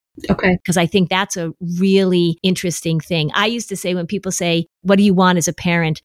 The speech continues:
Speaker 2: Truly, I used to say, "I wanna raise kind, sweet, caring boys."
Speaker 1: Yeah.
Speaker 2: That was my goal. It's funny, we've made it so complicated, and sometimes when we just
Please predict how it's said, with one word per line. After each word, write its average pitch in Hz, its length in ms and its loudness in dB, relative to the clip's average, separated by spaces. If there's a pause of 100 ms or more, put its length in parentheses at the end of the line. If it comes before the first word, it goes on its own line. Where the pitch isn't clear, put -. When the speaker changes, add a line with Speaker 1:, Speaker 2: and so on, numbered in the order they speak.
Speaker 2:
Truly, 196 320 2
I 170 40 0
used 170 120 -4
to 180 80 -2
say, 170 220 0
"I 175 100 0
wanna 185 280 2
raise 185 360 4
kind, 175 720 0
sweet, - 480 0
caring 156 400 0
boys." 139 640 0
Speaker 1:
Yeah. 180 200 4 (280)
Speaker 2:
That 190 120 -2
was - 160 -4
my 190 120 -2
goal. 185 340 0 (540)
It's 240 220 -2
funny, 269 200 0
we've 214 200 0
made 214 140 4
it - 100 -6
so 220 120 0
complicated, 202 800 2
and 175 120 4
sometimes 185 460 2
when 180 160 2
we 180 120 4
just 170 440 0